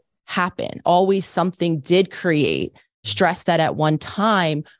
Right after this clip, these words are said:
was intolerable and around which a lot of us were under supported. So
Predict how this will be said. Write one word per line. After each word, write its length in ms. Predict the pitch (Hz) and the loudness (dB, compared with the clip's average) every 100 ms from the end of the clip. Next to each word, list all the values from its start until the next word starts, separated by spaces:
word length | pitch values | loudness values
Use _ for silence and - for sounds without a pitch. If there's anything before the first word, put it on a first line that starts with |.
| _ | _
was 300 | 165 180 240 | 2 2 4
intolerable 840 | 214 151 - 117 73 67 - 73 151 | 2 0 -2 -2 -2 -4 -4 -2 0
and 160 | 156 | 0
around 320 | 151 156 151 - | 0 0 0 -2
which 320 | 156 165 160 | 0 0 2
a 60 | 156 | 0
lot 220 | 143 160 | 2 0
of 100 | 175 | 0
us 180 | 151 - | -2 0
were 180 | 160 - | -2 0
under 340 | 180 185 165 156 | 2 4 2 0
supported. 840 | - 143 - 151 156 135 82 - | -4 -8 -10 -2 0 2 0 -2
So 260 | - 131 | 0 0